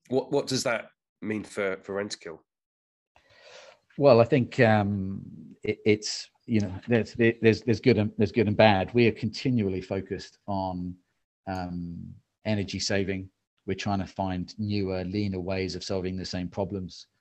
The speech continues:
Speaker 2: Um, we're continually focused on sustainability, again, not, not for some box tick, but because actually it's just fundamental to what we do. As we are also have a very fortunate position, we are, we have a leadership position in the market. It's our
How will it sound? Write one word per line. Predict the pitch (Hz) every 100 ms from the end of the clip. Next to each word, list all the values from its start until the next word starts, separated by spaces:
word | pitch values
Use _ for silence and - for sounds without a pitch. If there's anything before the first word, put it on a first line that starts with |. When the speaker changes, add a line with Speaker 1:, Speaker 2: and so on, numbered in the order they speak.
| _ _ _ -
Speaker 2:
Um, | 95 90 90 90 -
we're | 98
continually | - 95 - 98 90
focused | 87 92 - 82
on | 90
sustainability, | - - 92 90 98 95 - 92
again, | 90 95 95
not, | 95 92 -
not | 101 87 -
for |
some | - 87
box | 98 95 - -
tick, | 82 82
but | -
because | - 90
actually | 85 - 87
it's | -
just | 80 -
fundamental | 87 82 90 85 80
to | -
what | 90 90
we |
do. | 87 82 85 _ _ -
As | 98
we | 104 110
are | 101
also | 104 104 95
have | 87 90
a |
very | 95 95
fortunate | 87 - 101 90 92
position, | 90 90 -
we | 92 90
are, | 87 82 - - - _
we | 95
have | 90
a |
leadership | 95 95 95 92
position | 92 87 - 90
in |
the | 87
market. | 92 98 - 98
It's | 104 -
our | 98